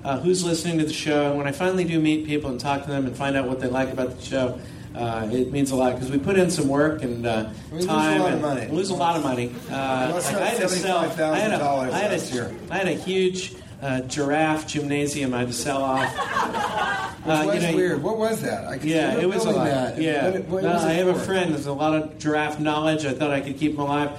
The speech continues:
Speaker 1: but it costs
Speaker 2: How
Speaker 1: a
Speaker 2: good of a
Speaker 1: lot
Speaker 2: friend
Speaker 1: to. It
Speaker 2: is he?
Speaker 1: costs a
Speaker 2: Yeah.
Speaker 1: lot to, to feed the giraffes.
Speaker 2: Well, how, how good a friend is, are you to him if you don't realize that he doesn't really like giraffes that much?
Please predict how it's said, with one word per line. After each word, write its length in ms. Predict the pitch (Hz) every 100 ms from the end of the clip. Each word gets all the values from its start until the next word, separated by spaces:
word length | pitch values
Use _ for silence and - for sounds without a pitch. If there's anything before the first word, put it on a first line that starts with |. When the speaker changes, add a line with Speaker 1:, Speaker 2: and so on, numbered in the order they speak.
| - - - -
Speaker 1:
but 80 | 170
it 80 | 170
costs 300 | 190 208 -
Speaker 2:
How 60 |
Speaker 1:
a 20 | 180
Speaker 2:
good 60 |
of 40 | 185
a 60 |
Speaker 1:
lot 120 | 185 175
Speaker 2:
friend 240 | - -
Speaker 1:
to. 60 | 190
It 60 |
Speaker 2:
is 120 | 165 -
he? 60 |
Speaker 1:
costs 300 | 151 214 214
a 40 | 202
Speaker 2:
Yeah. 60 |
Speaker 1:
lot 400 | 165 160 151 -
to, 200 | - 139 131 - -
to 120 | -
feed 380 | 127 - 165 156
the 60 | 151
giraffes. 580 | 139 143 139 135 127
Speaker 2:
Well, 140 | 151 156
how, 160 | 185 190 170
how 80 | 185
good 240 | 180 185
a 20 | 175
friend 200 | 175 170
is, 300 | 160 139 - - -
are 160 | 120 151
you 160 | 156
to 140 | 123 190
him 360 | 196 135 127 120
if 220 | 117 -
you 360 | 123 120 120 117
don't 160 | 120 127
realize 280 | 131 127
that 80 | 120
he 100 | 117
doesn't 160 | 123 120
really 160 | 120
like 240 | 113 110 -
giraffes 420 | - 82 82 -
that 180 | - 90
much? 220 | 80 -